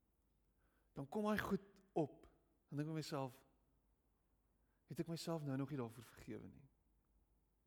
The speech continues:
Vergewe jouself.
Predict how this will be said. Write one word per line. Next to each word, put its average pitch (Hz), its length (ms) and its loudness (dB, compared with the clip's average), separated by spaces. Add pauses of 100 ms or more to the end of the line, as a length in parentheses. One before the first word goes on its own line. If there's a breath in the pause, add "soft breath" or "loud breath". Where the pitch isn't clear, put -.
(1600)
Vergewe 156 400 -2
jouself. - 400 -12